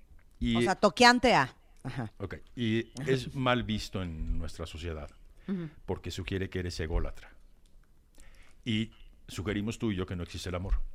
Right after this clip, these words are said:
Speaker 3: Ujú.
Speaker 1: El amor propio existe.
Speaker 3: Mira,
Speaker 1: Y es importante,
Speaker 3: es que
Speaker 1: yo
Speaker 3: me
Speaker 1: pienso
Speaker 3: hiciste
Speaker 1: que
Speaker 3: dos
Speaker 1: sí.
Speaker 3: preguntas. Me haces la primera y luego te, es que la primera dice, "Esto que tú dices es como egoísta, porque entonces tú estás pensando en ti".
Speaker 1: Exacto.
Speaker 3: Bueno, uno es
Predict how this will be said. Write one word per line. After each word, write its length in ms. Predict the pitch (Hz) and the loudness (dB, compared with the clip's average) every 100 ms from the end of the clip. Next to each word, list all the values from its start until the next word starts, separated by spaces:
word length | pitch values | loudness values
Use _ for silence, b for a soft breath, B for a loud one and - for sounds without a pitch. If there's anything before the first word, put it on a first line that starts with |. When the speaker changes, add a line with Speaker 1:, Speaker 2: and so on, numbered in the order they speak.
| - - - | -10 -12 -6
Speaker 3:
Ujú. 220 | 185 180 | -6 -2
Speaker 1:
El 160 | 117 107 | 0 2
amor 300 | 113 135 - | 0 -4 -8
propio 360 | - 110 - | -6 -6 -6
existe. 400 | 110 - 95 - - - - - - - b b b b b b b b b - - | -10 -10 -12 -14 -16 -20 -20 -20 -20 -20 b b b b b b b b b -18 2
Speaker 3:
Mira, 280 | 196 196 131 - | 6 8 6 0
Speaker 1:
Y 180 | 120 110 | 0 2
es 160 | 107 127 | 2 0
importante, 460 | 110 104 - 101 | -4 -6 0 4
Speaker 3:
es 60 | 262 | 6
que 60 | |
Speaker 1:
yo 60 | - | 6
Speaker 3:
me 100 | 330 | 6
Speaker 1:
pienso 80 | 294 233 | 6 4
Speaker 3:
hiciste 140 | 240 | 4
Speaker 1:
que 60 | 233 | 4
Speaker 3:
dos 100 | 226 | 4
Speaker 1:
sí. 80 | |
Speaker 3:
preguntas. 420 | 202 214 196 196 175 | 2 2 2 0 0
Me 120 | 190 | 0
haces 220 | 220 226 | -2 -2
la 120 | 208 | -2
primera 340 | 143 147 147 151 | -2 -4 -4 -4
y 40 | |
luego 240 | 147 143 | -4 -6
te, 140 | 147 147 | -8 -10
es 100 | 147 | -6
que 100 | 185 | -2
la 120 | 180 | 0
primera 240 | 180 190 202 | 2 2 2
dice, 280 | 185 165 - | 2 -4 0
"Esto 300 | - 339 - | 0 2 2
que 100 | 392 | 0
tú 160 | - 220 | 0 0
dices 340 | 196 214 208 - | 2 0 -2 -2
es 160 | 185 | -4
como 240 | - 175 143 | -2 -4 -2
egoísta, 520 | 120 139 - - - - _ - - - | -4 -10 -12 -18 -20 -20 _ -20 -20 -4
porque 260 | 180 175 190 | -2 0 -2
entonces 500 | 180 214 196 214 196 | 2 2 2 0 -2
tú 120 | 208 | -4
estás 240 | - 185 | -2 -2
pensando 420 | - 175 160 160 | -2 -6 -4 -4
en 80 | 170 | -6
ti". 180 | 175 208 - _ _ - | -4 -6 -6 _ _ -14
Speaker 1:
Exacto. 380 | - - - - - b - | -14 -12 -16 -20 -20 b 2
Speaker 3:
Bueno, 240 | 302 254 | 4 4
uno 300 | - 370 415 | 4 4 6
es 160 | 311 320 | 6 4